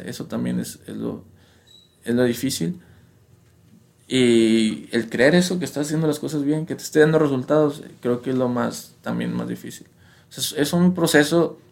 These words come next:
que a lo mejor ahora entiendo por qué muchos, este, que están en este medio le dan a, a la, a la motita o algo. Yo no le doy, pero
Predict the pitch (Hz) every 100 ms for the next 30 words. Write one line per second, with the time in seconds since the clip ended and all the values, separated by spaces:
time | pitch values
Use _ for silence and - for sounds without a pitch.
0 | _ _ _ _ _ _ _ _ - -
1 | _ _ - 123 131 131 147 147 - 135
2 | 156 170 156 160 160 139 - 147 147 143
3 | 160 156 139 127 120 - 120 113 110 92
4 | - - _ _ _ _ - 127 131 143
5 | 151 147 151 123 117 147 156 135 117 120
6 | 135 120 92 76 - - - - 107 113
7 | 113 113 139 151 139 139 139 127 147 175
8 | 127 139 175 147 127 117 113